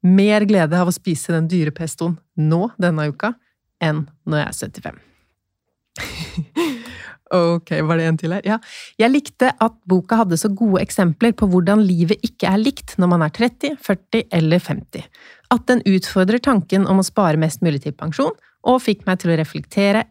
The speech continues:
enda mer over hva tid og penger er verdt akkurat nå som jeg er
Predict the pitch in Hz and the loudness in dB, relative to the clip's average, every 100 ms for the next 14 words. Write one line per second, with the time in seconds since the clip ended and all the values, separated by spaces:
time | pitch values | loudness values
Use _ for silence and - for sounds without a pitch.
0 | - 220 175 185 170 170 175 180 160 156 | 0 2 2 2 2 4 2 0 -2 -2
1 | 151 - 220 214 - 185 202 170 156 165 | -4 -4 -4 -2 -2 -4 -2 -2 -2 -2
2 | 160 240 - _ _ _ 220 - 185 170 | -2 -4 -8 _ _ _ -4 0 0 2
3 | 170 156 170 - 165 - 151 160 | 0 0 -4 -2 -2 -2 -6 -6